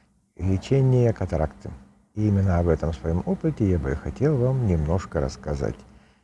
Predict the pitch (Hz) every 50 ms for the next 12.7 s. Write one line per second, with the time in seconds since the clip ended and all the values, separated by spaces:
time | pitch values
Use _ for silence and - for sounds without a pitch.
0 | _ _ - - - 78 - 73 71 69 73 - - 73 65 65 69 92 85 87
1 | - 170 202 202 - - 170 147 139 135 135 139 135 135 131 87 - 127 127 -
2 | 123 110 - - 107 107 98 - - 98 - - 76 - - - 78 123 156 147
3 | 123 127 110 95 95 95 95 87 78 71 73 - - 73 69 65 85 123 156 165
4 | 143 - 95 87 76 80 - - 69 65 69 - - 76 69 - - 85 82 92
5 | 95 80 71 67 - - - - - 71 67 69 - - - - 67 69 69 -
6 | - 135 143 165 156 - - - - 127 123 123 117 - - - 104 - 117 113
7 | 113 110 110 107 113 110 - - - - - - - _ _ - 165 - - 147
8 | 120 - 120 117 107 120 123 117 104 98 95 92 92 92 90 - 110 110 113 120
9 | 117 131 131 123 131 151 151 - - 135 - - - 139 131 - - - - -
10 | - _ _ - 123 143 139 131 123 117 110 107 107 101 - 101 92 107 123 123
11 | - 123 - - - 107 - 101 95 85 76 78 92 95 - - 67 69 76 -
12 | - 82 69 - 69 67 62 - - - - - -